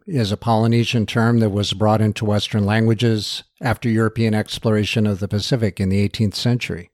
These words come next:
We also have the aforementioned Scythians and also the Thracians from southeastern Europe. Bodily decoration was also favored by some Central and Northern European tribes,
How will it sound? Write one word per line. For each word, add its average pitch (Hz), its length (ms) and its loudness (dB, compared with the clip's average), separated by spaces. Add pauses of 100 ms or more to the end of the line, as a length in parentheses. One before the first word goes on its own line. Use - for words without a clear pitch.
(400)
We 160 140 4
also 139 300 2
have 127 160 2
the 120 100 2
aforementioned 117 800 0
Scythians 151 800 0
and 110 120 0
also 110 340 0
the 101 200 -4
Thracians 127 760 0
from 117 140 -2
southeastern 104 640 -2
Europe. 117 340 2 (420)
Bodily 151 420 4
decoration 123 720 2
was 107 180 -2
also 139 320 2
favored 107 480 0
by 104 320 0
some 107 240 0
Central 120 460 0
and 104 100 4
Northern 107 440 2
European 113 640 2
tribes, 107 640 -2